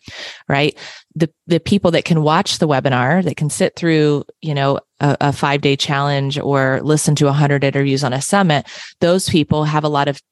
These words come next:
time on their hands. What they don't have is a lot of money. So they value money more than time.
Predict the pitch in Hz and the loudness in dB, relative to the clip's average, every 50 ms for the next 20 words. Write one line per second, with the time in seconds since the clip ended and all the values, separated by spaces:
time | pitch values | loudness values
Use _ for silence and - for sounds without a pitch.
0 | _ _ - - - 175 165 160 160 156 147 147 135 117 131 147 165 190 202 175 | _ _ -10 -6 -4 -2 -2 0 0 0 -2 -2 0 0 0 2 2 2 2 2
1 | 139 - 71 85 - 165 - 165 156 156 151 151 175 175 196 202 208 165 156 147 | 0 -2 -4 -8 -6 -2 0 0 2 2 2 2 2 2 2 2 0 -2 -2 -2
2 | 139 139 139 139 135 135 139 143 143 143 143 139 - 78 - - - _ - - | -4 -4 -4 -4 -4 -4 -6 -4 -2 -2 0 0 -2 -4 -8 -12 -14 _ -20 -20
3 | - - - - - 160 156 170 175 175 175 175 175 170 160 156 151 147 147 147 | -20 -16 -8 -4 -2 0 2 2 2 2 2 2 2 2 2 4 4 4 4 4
4 | 147 147 143 143 139 139 139 139 - - 143 127 127 139 170 196 214 | 4 4 4 2 2 2 0 0 0 -2 -2 -2 0 0 0 0 -2